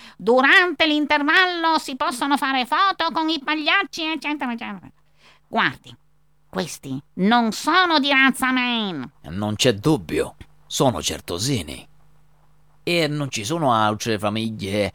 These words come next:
Speaker 2: Aberlani a Zopoli?
Speaker 1: No, signore, nessun'altra famiglia da quasi un secolo.
Speaker 2: Vai avanti.
Speaker 1: Prima di entrare nella polizia, Aberlani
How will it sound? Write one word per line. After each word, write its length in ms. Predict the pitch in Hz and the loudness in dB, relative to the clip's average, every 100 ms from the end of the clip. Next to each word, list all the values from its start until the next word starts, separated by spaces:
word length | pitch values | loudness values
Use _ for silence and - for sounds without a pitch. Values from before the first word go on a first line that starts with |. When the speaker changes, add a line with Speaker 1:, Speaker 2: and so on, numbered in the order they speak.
| - | -8
Speaker 2:
Aberlani 720 | - 92 85 98 110 123 123 | -10 -6 -4 0 0 0 -4
a 60 | 107 | -6
Zopoli? 680 | - 113 120 127 117 120 - | -2 0 2 0 0 -2 -6
Speaker 1:
No, 320 | 226 403 370 | 0 2 0
signore, 640 | - 370 330 247 165 127 - | -2 -4 -2 0 0 -4 -10
nessun'altra 800 | 185 320 415 - 302 339 370 320 | -2 -2 -2 -2 0 2 2 0
famiglia 600 | 294 311 320 359 330 320 262 | -2 0 0 0 0 0 -2
da 260 | 202 208 208 | -2 -2 -2
quasi 360 | 302 392 277 | 2 2 2
un 160 | 320 277 | -2 -4
secolo. 500 | - 285 - 165 120 | -2 -2 -2 -6 -8
Speaker 2:
Vai 260 | 87 107 120 | -2 2 2
avanti. 560 | 104 87 76 69 - - _ _ _ _ - | 2 -4 -4 -10 -20 -20 _ _ _ _ -2
Speaker 1:
Prima 460 | 339 392 349 285 | 2 2 2 0
di 100 | 220 | 0
entrare 540 | 220 208 240 269 269 220 | -4 -6 0 2 2 0
nella 300 | 220 240 226 | -2 0 -2
polizia, 720 | - 208 196 - 175 143 147 - | -4 -6 -6 -8 -6 -2 -2 0
Aberlani 800 | 240 254 285 277 233 151 143 160 | -2 2 0 2 0 0 -2 -8